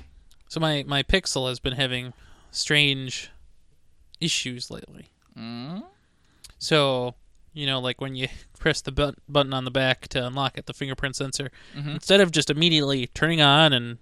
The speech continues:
Speaker 1: going to the home screen or wherever it goes, it will vibrate like it normally does. Your phone vibrates when you fingerprint, right?
Speaker 2: Yeah, yeah.
Speaker 1: So it'll vibrate,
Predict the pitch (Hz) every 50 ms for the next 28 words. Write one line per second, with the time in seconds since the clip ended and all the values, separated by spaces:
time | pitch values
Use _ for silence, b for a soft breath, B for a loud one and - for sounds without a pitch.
0 | - - 131 131 135 139 131 - 135 123 123 123 123 127 120 135 131 127 - -
1 | - 139 139 139 131 123 117 123 127 135 120 - 113 113 110 - 123 120 127 135
2 | - - B B B B B B B B B B B B B B _ _ - 156
3 | 156 - - 147 151 147 139 139 139 - _ - 151 147 151 156 170 170 156 151
4 | 151 170 - - 147 143 - - - - 143 143 139 135 131 131 131 123 120 135
5 | 143 - - 160 160 - 170 151 147 143 139 139 131 135 131 127 - 151 135 131
6 | 123 123 127 - - - 147 131 127 - - 127 123 131 139 139 - - _ _
7 | _ _ _ - - 139 135 127 131 117 101 131 - _ _ _ _ - b b
8 | b b b b b b b - - 160 151 151 156 156 147 180 190 180 160 156
9 | 160 156 151 -